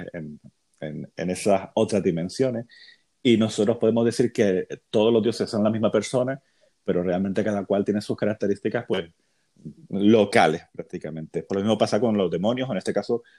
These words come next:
con los vampiros, que hay criaturas en cada uno de los puntos históricos que la verdad que son bastante entretenidas y que en común, pues, podemos hacer un, una especie de monstruo de Frankenstein, aunque no sea en este caso, con todas las características de cada una de las regiones para conformar lo que sería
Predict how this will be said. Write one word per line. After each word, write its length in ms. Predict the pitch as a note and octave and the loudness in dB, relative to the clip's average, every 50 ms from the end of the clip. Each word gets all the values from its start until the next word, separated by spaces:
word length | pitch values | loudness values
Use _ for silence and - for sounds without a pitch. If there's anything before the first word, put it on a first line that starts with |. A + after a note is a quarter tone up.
| _ _ - | _ _ -4
con 160 | - G#2 G2 | -2 0 2
los 120 | F#2+ F2+ | 2 2
vampiros, 520 | E2 F2+ D#2 D#2 D#2+ - G2+ E2 D#2 D#2 - _ _ _ _ _ _ _ _ _ | 0 -2 -4 -4 -2 -2 -2 -2 -2 -4 -10 _ _ _ _ _ _ _ _ _
que 160 | - - D#2+ | -8 -4 0
hay 280 | E2 F2+ F#2 F#2+ - - - C3+ C3 A2 | 2 4 4 4 2 0 -4 -2 -2 2
criaturas 480 | - B2 A#2 A2 G2+ G2+ A2+ A2+ A2+ A2+ | 4 6 6 6 6 6 4 4 4 2
en 140 | A2 G#2+ A2 | 0 -4 -2
cada 260 | - - B2 B2+ B2 | 0 0 2 2 2
uno 160 | B2+ B2 B2 | 0 0 -2
de 60 | A#2 | -2
los 120 | A2+ G#2 G2+ | -2 -2 -4
puntos 360 | - C3 B2 A2+ - G2+ F#2+ | -6 -12 -10 -8 -8 -8 -8
históricos 500 | F#2+ F#2 - - A#2 A#2+ A#2 B2 A#2+ A#2+ | -8 -10 -4 -4 -2 -2 -2 -4 -6 -6
que 80 | - F#2 | -4 -6
la 80 | E2+ | -4
verdad 140 | E2 F2 G2 | -4 -4 -4
que 80 | G2 F#2+ | -4 -4
son 260 | - G#2 G#2 G2 F#2+ _ _ _ _ _ - | -4 -4 -4 -6 -8 _ _ _ _ _ -10
bastante 460 | - G2 - - - A#2+ A#2 A#2 B2 | -6 -4 -4 -4 -2 -4 -4 -2 -2
entretenidas 600 | A#2 A#2 - A2+ G#2+ A2 A2+ A#2+ B2 C#3 C#3 C3+ _ | -4 -2 -4 -4 -4 -4 -4 -2 -2 -2 -2 -4 _
y 160 | - C#3 A#2+ | -2 -2 0
que 120 | - B2+ A2+ | 2 0 -2
en 100 | A#2 G2+ | -2 0
común, 520 | - - A2+ G#2+ A2 A#2 C3 C3+ C3+ C#3+ _ _ _ _ _ _ _ _ _ | 2 2 4 4 4 2 0 0 -2 -4 _ _ _ _ _ _ _ _ _
pues, 140 | - - - - | -10 -10 -8 -4
podemos 400 | G#2+ G2 G2 G2+ G#2 G#2+ G#2 G#2 | -4 -2 0 0 2 0 0 0
hacer 380 | A2+ G#2+ - A#2+ A2 G#2+ A2 A2+ | -2 -4 0 0 0 0 0 0
un, 320 | A2 A2 G#2+ G#2 G2+ - _ - - - _ _ _ _ - | -2 -2 -2 -2 -4 -6 _ -20 -20 -20 _ _ _ _ -4
una 220 | - A#2+ A#2 A#2+ | 0 2 2 2
especie 320 | A#2 - B2+ A#2 - - G2+ | 2 4 2 2 4 4 4
de 80 | G2 | 6
monstruo 320 | G2 G#2 A#2 - - G#2 F#2+ | 6 4 4 4 4 4 4
de 60 | F#2 | 4
Frankenstein, 600 | - - A2+ B2 B2 - A#2+ A2+ - B2 A#2 A2+ | 4 4 2 2 2 0 -4 -2 -2 -2 -2 0
aunque 180 | G#2 F#2 F2 | -2 -2 -2
no 80 | E2 D#2+ | -4 -2
sea 160 | - - F2+ | -2 -2 0
en 60 | F2+ | 0
este 200 | F2+ - - F2+ | 0 2 0 0
caso, 400 | - - G2 G#2 - - A#2 A#2+ _ _ _ _ _ - - _ | 2 2 0 0 -2 -6 -8 -8 _ _ _ _ _ -20 -20 _
con 400 | _ - G2+ F#2+ F#2 F2+ G2 F2 | _ -2 0 0 0 0 -4 -2
todas 180 | - - A2+ A2+ | 4 6 6 6
las 100 | A#2 A#2 | 6 6
características 600 | - - A#2 A2+ - G#2+ G#2 - - A2+ A2+ G#2+ | 4 2 2 4 2 0 0 0 0 -2 0 0
de 100 | G#2+ G2+ | -2 -2
cada 140 | - G2+ G#2 | -2 -2 -2
una 220 | G#2 G#2 G#2 G#2+ | 0 0 0 -2
de 60 | G2+ G2+ | -2 -2
las 100 | G2 - | -4 -6
regiones 420 | G2 E2 - - G#2 G#2+ A2+ A2+ | -8 -10 -4 -4 -2 -2 -2 -4
para 180 | - G#2+ F#2+ E2 | -4 -4 -4 -2
conformar 360 | F2 E2+ - G2 F2 F2+ F#2 | -4 -8 -8 -4 -2 0 2
lo 120 | G2+ G2+ | 2 2
que 80 | F#2 - | 0 -2
sería 380 | - F2 F2 F#2+ G2 F#2+ F2+ | -4 0 2 2 4 2 2